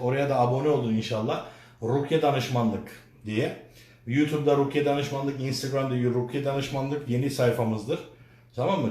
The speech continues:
Çünkü şu anda Kur'an tedavisi nokta com'u elinden geldikçe, e, her türlü her yerden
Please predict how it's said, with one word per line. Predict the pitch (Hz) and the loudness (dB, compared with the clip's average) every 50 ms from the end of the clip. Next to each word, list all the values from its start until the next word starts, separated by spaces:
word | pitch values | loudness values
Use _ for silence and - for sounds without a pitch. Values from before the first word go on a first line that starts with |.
| - | -2
Çünkü | - 127 120 - 127 | -2 -4 -4 -4 -6
şu | - - 139 | -2 0 0
anda | 135 139 139 143 139 | 2 2 2 0 -2
Kur'an | - 139 139 139 127 - | 0 2 2 2 2 0
tedavisi | 143 127 135 131 127 123 123 - 127 | 0 2 2 4 4 2 2 0 0
nokta | 127 123 123 - 135 120 - | 0 0 0 -2 -4 -4 -2
com'u | 131 127 135 147 147 147 - - - - - - - | 0 0 0 0 -4 -6 -8 -14 -18 -20 -20 -12 -6
elinden | 120 117 120 127 131 135 143 143 143 139 | -4 -2 0 0 0 0 0 0 0 2
geldikçe, | 135 135 135 135 135 151 - - - 127 143 | 2 2 2 0 -2 -6 -8 -6 -4 -2 -2
e, | - - - 117 113 113 110 107 104 104 101 101 98 | -2 -2 -4 -2 0 2 2 2 0 -4 -4 -4 -2
her | 107 135 143 139 - | 0 2 0 0 0
türlü | - 127 117 107 107 | -2 -2 0 0 0
her | 92 135 135 | 0 0 2
yerden | 131 127 123 113 107 - 131 135 156 | 2 4 4 2 2 0 -2 -4 -4